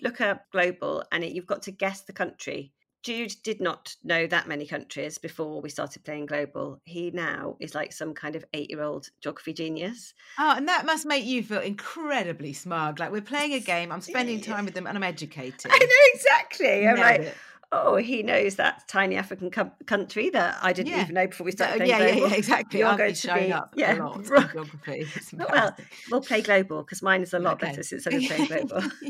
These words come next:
Speaker 2: Yeah.
Speaker 1: <laughs> Um, and I think, I think that's what it's about. I think my biggest, the biggest thing for me, the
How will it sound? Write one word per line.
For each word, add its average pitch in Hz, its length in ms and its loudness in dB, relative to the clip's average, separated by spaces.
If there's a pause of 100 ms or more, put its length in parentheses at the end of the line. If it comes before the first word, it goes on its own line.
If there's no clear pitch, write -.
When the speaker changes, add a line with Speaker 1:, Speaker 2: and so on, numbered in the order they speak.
(140)
Speaker 2:
Yeah. 208 160 -4
Speaker 1:
<laughs> - 1200 -4
Um, 208 340 2 (360)
and 214 380 2 (480)
I 247 60 2
think, 277 200 -2
I 269 40 4
think 277 180 0
that's 254 240 2
what 220 80 -4
it's - 120 -8
about. 190 240 6
I 190 40 0
think 208 120 -4
my 208 80 2
biggest, 240 520 -4
the 220 80 -10
biggest 262 320 -4
thing 214 220 -4
for - 120 -12
me, 190 180 -2
the 175 120 -6